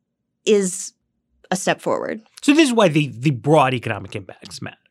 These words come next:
Speaker 1: Right.
Speaker 2: Right. This is about helping people, but it's not, like, just about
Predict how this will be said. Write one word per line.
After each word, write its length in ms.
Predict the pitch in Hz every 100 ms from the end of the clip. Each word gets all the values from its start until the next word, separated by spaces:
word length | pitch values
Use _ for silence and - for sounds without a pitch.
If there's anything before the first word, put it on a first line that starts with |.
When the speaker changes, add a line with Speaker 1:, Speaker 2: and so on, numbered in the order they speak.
| -
Speaker 1:
Right. 220 | 175 - _ -
Speaker 2:
Right. 180 | 160 139
This 180 | 170 170
is 200 | 165 - - _ _ _ -
about 380 | 175 240 220 135
helping 400 | - 165 135 107
people, 640 | 110 104 - 110 - - _ _ _
but 120 | 160 160
it's 200 | 151 202
not, 180 | 170
like, 200 | 120 95 98 _
just 920 | - 131 139 - - - - _ - -
about 340 | 131 113 98